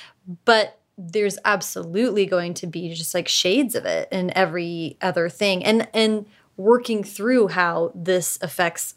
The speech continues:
all of the rest of our lives, like, that's gonna be, I think, the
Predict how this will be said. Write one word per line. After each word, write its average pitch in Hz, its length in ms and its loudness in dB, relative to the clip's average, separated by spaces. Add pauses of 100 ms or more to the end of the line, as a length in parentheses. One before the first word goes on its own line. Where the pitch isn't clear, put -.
all 180 220 6
of 165 140 -2
the 175 80 0
rest 170 240 0
of 170 80 -4
our 170 100 0
lives, 165 280 -4
like, 165 180 -4
that's 208 320 4
gonna 175 200 -2
be, 165 140 -4
I - 100 -2
think, 170 300 -8
the 165 140 -4